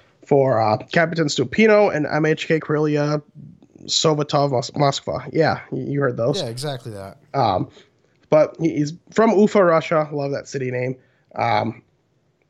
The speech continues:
Speaker 1: oh two birthday, not an N H L draft pick, not really someone I'm expecting to be an N H L draft pick either.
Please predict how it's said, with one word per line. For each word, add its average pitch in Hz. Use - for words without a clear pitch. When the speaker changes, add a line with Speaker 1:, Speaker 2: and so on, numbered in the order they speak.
Speaker 1:
oh 175
two 170
birthday, 160
not 156
an 151
N 143
H 135
L 143
draft 127
pick, 139
not 131
really 131
someone 156
I'm 104
expecting 226
to 214
be 208
an 202
N 190
H 185
L 185
draft 160
pick 147
either. 139